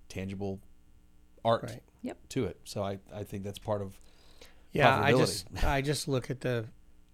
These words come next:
Speaker 2: the service equipment
Speaker 1: Mm-hmm.
Speaker 2: manufacturing s-, part of the energy transition, and it's the one area where it feels like folks are starting out making money as opposed to doing something that says, "Six years
Speaker 1: Exactly.
Speaker 2: from now, I'm gonna make
Speaker 1: Correct.
Speaker 2: money."
Speaker 3: Yeah.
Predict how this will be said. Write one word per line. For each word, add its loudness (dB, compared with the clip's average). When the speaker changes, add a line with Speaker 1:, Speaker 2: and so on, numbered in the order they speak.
Speaker 2:
the -8
service -4
equipment -8
Speaker 1:
Mm-hmm. -4
Speaker 2:
manufacturing -2
s-, -8
part 0
of -2
the -2
energy -4
transition, -4
and 0
it's -4
the -6
one 2
area 2
where -2
it -10
feels 0
like -2
folks -6
are -6
starting 0
out 2
making -2
money 0
as -4
opposed -4
to -8
doing -2
something -4
that -6
says, -4
"Six -2
years 2
Speaker 1:
Exactly. -2
Speaker 2:
from -2
now, 0
I'm -2
gonna 0
make -4
Speaker 1:
Correct. -10
Speaker 2:
money." -6
Speaker 3:
Yeah. -10